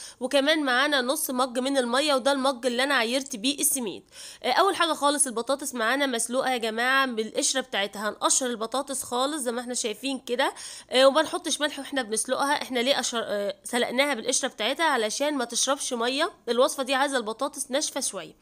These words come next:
دلوقتي هنهرسها كويس جدا بالشوكة، وبعد ما هرسنا البطاطس كده هنغطيها بستريتش فيلم او بكيس علشان بس ما تنشفش لغايه لما نكمل باقي الخطوات.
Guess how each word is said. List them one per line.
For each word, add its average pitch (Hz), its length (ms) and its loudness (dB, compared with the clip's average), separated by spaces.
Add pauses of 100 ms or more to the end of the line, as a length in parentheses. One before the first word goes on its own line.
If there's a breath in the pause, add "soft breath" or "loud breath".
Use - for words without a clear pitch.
(560 loud breath)
دلوقتي 277 340 2
هنهرسها 269 460 0
كويس 269 380 0
جدا 233 340 -2
بالشوكة، 240 500 0 (720)
وبعد 320 320 6
ما 330 180 4
هرسنا 294 280 2
البطاطس 262 500 0
كده 285 260 2
هنغطيها 269 440 0
بستريتش 262 460 -2
فيلم 277 300 2
او 269 180 4
بكيس 247 440 -2
علشان 254 380 0
بس 277 200 2
ما 247 120 0
تنشفش 262 480 0
لغايه 269 480 0
لما 269 200 -2
نكمل 262 360 -2
باقي 247 200 -2
الخطوات. 247 460 -4